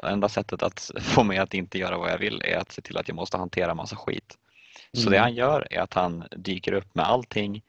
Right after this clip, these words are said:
Speaker 1: Han har skog mitt på plan, han dyker upp med allting i skog i runda ett och sen kommer han in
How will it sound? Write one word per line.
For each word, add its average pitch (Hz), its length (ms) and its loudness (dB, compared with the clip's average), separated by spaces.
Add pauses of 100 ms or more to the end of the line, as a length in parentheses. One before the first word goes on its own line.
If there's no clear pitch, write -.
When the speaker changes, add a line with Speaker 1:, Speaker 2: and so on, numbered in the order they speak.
(220)
Speaker 1:
Han 113 100 2
har 123 60 8
skog 151 360 0
mitt 113 140 -4
på - 80 -2
plan, 101 360 6 (180)
han 101 180 -2
dyker 104 240 4
upp 101 120 2
med 98 100 2
allting 92 240 -4
i 92 40 -2
skog 90 260 0
i 87 40 -2
runda 90 300 2
ett - 140 -6
och - 160 -2
sen 98 180 2
kommer 98 320 4
han 90 100 6
in 87 200 -4